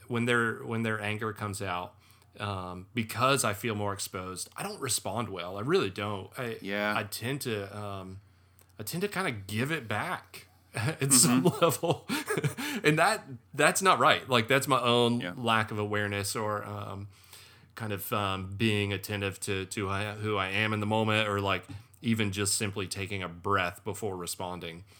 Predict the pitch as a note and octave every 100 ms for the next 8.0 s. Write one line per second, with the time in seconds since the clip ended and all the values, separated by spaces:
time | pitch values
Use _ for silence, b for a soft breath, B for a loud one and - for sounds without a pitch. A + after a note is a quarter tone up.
0 | B B G2+ F#2+ F#2 F#2 F2 G#2+ F#2 A2+
1 | A#2+ G2 F2+ F2+ F2+ - - - G#2+ -
2 | _ - G#2+ A2 A2 - G#2 A2 G2+ F#2
3 | - F#2+ G2 F#2+ - - - B2+ A#2 B2+
4 | C3 D3 D3+ D#3 A#2+ A2+ A2+ A#2 - B2
5 | A2 A2 A2 - A2 A2 G2+ G2 G2+ A2+
6 | G#2 F#2 F#2+ F#2 - _ - A2 G2 F#2
7 | G2+ B2 G#2+ F#2+ F#2 G2+ F#2+ F#2+ F#2+